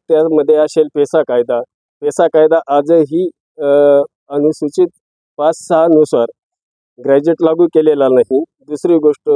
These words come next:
नोकर भरती, भरतीमध्ये प्रायव्हेट, अ, प्रायव्हेट, अ, सिस्टम राबवण्यात आलेला आहे. जणू आज आम्हाला जाणवायला लागलं की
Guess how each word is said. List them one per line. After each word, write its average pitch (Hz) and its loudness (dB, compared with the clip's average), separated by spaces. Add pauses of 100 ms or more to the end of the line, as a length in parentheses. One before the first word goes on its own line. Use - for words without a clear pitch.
(420)
नोकर 165 0
भरती, 160 0
भरतीमध्ये 160 0 (360)
प्रायव्हेट, 165 -2 (220)
अ, 147 2 (1400)
प्रायव्हेट, 180 0
अ, 180 2 (140)
सिस्टम 175 0
राबवण्यात 165 0
आलेला 143 -2
आहे. 135 -2 (560)
जणू 185 4 (680)
आज 175 -2 (600)
आम्हाला 190 2
जाणवायला 175 2
लागलं 156 -2
की 190 -2